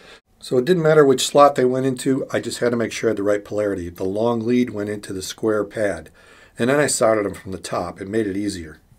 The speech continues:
The base was next. It was pretty easy, just a couple components, and then the battery box. I actually double-sided taped it down 'cause the screws didn't hold it very well. Now I need to assemble the two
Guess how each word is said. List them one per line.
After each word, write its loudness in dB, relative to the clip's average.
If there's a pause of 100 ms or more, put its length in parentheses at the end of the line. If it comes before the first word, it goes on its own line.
(1000)
The -2
base 2
was -2
next. 0
It 2
was 0
pretty 0
easy, 0
just -6
a -12
couple -6
components, -2
and -6
then -6
the -8
battery 0
box. -8
I 0
actually 0
double-sided 0
taped 0
it -4
down -2 (220)
'cause -6
the -6
screws 2
didn't -4
hold -2
it -10
very -8
well. -10 (580)
Now 4
I 4
need 4
to 4
assemble 4
the -6
two 0